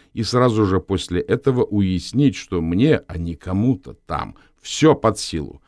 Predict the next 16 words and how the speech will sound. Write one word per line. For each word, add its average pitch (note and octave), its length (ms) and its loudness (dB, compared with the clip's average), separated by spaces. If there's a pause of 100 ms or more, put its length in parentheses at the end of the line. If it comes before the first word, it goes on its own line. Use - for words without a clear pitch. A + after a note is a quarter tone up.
(220)
твердо B2+ 440 6
поверить G#2 420 4
в - 40 -20
персональное A2 720 2
светлое E2+ 500 -2
будущее D3+ 640 2 (140)
и F3+ 180 4
немедленно C3+ 840 6
начать G2 440 0
побеждать. D#2 560 -10 (1300)
Труднее F3+ 340 6
будет D#3 280 4
с G#2 80 -4
другим B2+ 440 2
отсутствующим F#2 960 -4
словом. B1 560 -10